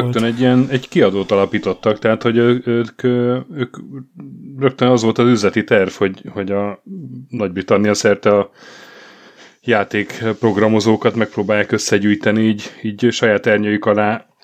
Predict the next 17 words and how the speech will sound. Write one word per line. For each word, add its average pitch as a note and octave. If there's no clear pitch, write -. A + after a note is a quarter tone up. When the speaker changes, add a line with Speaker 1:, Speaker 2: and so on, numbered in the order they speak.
Speaker 2:
terelni, G#2+
és A2+
azért B2
nyolcvankettőben D#3
ez D#3+
egy F#3
előremutató G2+
gondolat G2
volt, G2+
és G#2
nekem B2+
az A2+
Ocean C3
történetében A#2+
mondjuk A2+
így A2
a G#2+